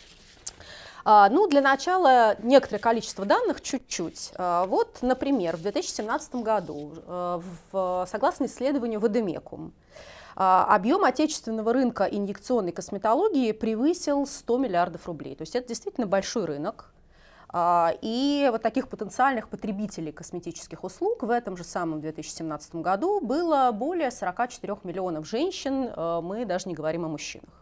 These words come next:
Мне, к сожалению, не удалось найти более свежие данные. Всё-таки с семнадцатого года прошло, э, сколько-то лет, да, четыре года, уже случился ковид.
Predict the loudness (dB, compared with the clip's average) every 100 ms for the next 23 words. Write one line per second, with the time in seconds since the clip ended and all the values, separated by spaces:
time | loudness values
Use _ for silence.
0 | _ _ _ _ -20 -20 -20 -20 -20 -18
1 | -4 -2 0 -2 -2 0 2 4 4 4
2 | 4 2 -2 -8 -6 -8 -6 -4 -4 -6
3 | -6 -6 -2 -2 0 -4 -6 -12 -10 -8
4 | -6 -6 -8 -8 -6 -4 -6 -6 -6 -6
5 | -8 -6 -4 -6 -10 -12 -12 -16 -18 -18
6 | -16 -16 -18 -16 -6 -4 -2 -2 -2 -2
7 | -4 -6 -12 -14 -12 -10 -8 -4 -2 -2
8 | -4 -6 -8 -10 -8 -8 -10 -6 -6 -4
9 | -6